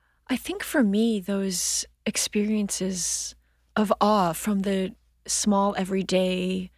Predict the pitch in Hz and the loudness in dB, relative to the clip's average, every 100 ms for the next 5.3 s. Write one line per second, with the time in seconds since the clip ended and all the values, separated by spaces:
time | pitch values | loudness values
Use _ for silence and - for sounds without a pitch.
0 | _ - 190 190 196 190 190 - 190 202 | _ 0 0 2 -2 0 -2 0 -2 0
1 | - - 180 175 175 180 180 185 - 185 | 0 2 0 0 -2 -2 -2 -4 -2 0
2 | 190 185 185 180 180 - - - - _ | 2 0 -2 -2 -4 -6 -8 -18 -20 _
3 | - - 196 175 180 175 175 _ _ _ | -6 0 0 0 -2 -2 -6 _ _ _
4 | _ _ - 180 196 - 190 180 180 185 | _ _ -6 -2 -2 0 2 4 4 2
5 | 180 - | -2 -10